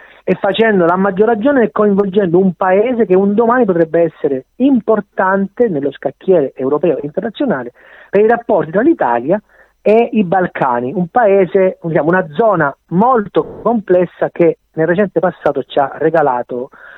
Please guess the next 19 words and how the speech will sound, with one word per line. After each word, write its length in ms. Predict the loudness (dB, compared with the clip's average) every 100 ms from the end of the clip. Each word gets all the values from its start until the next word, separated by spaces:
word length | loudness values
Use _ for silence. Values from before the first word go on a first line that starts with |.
| -20 -16 -8
diciamo, 460 | -4 -2 -2 -2 -2
delle 400 | 0 2 2 0
guerre 640 | 0 2 2 2 0 2
dentro 480 | 2 2 2 2 2
l'Europa 420 | 4 2 0 0
che 80 | 0
hanno 180 | -2
scosso 540 | -8 -10 -4 -4 -2 0
l'Europa, 300 | 2 2 0
penso 220 | -2 -2
per 60 | -2
esempio 240 | -2 0
al 100 | -4
Kosovo. 560 | _ -6 -6 -4 -2 -2
L'Albania 500 | -2 0 2 2 0
ha 140 | -2
ospitato 480 | -2 -4 -4 -2 -2
cinquecentomila 960 | -6 -6 -4 0 0 -2 -2 0 0 0
kosovari 640 | -2 -4 -2 -2 -2 -4